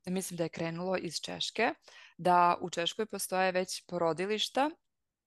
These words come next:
gde, e, porodilja u porodilištu može da bira da može da u toku porođaju-,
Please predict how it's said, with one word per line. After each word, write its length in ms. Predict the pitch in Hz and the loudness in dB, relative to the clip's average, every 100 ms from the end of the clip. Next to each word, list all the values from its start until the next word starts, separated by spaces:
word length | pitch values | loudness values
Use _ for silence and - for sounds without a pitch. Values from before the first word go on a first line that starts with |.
| _ - 175 | _ -20 -10
gde, 440 | 170 190 202 208 | 2 6 8 8
e, 120 | 214 - 185 196 196 196 - | 6 4 2 4 2 0 -4
porodilja 580 | 180 175 170 196 202 - - | -4 -2 -2 0 2 0 -4
u 180 | 170 165 | -10 -10
porodilištu 880 | - 170 165 160 240 196 147 - 170 | -4 0 2 4 2 0 -2 -4 -4
može 280 | 170 160 165 | -4 -4 -2
da 120 | 165 | -2
bira 440 | 151 190 220 233 220 - - - | -2 0 2 2 2 -8 -16 -6
da 300 | 165 180 180 | 4 6 6
može 400 | 170 160 156 165 | 2 -6 -2 -2
da 280 | 156 160 160 | 0 0 0
u 100 | 160 | -4
toku 280 | 156 160 - | -4 -4 -6
porođaju-, 800 | - 151 160 160 165 165 165 165 | -10 -8 -6 -2 0 0 -2 -8